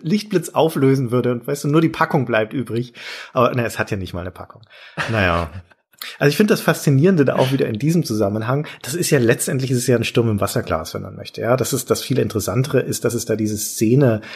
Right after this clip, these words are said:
von evangelikalen Medien gibt und von großen Gruppen in den U S A, die das, äh,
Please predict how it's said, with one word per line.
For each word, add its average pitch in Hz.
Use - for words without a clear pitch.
von 107
evangelikalen 110
Medien 113
gibt 113
und 107
von 107
großen 110
Gruppen 123
in 110
den 110
U 117
S 107
A, 104
die 117
das, 110
äh, 110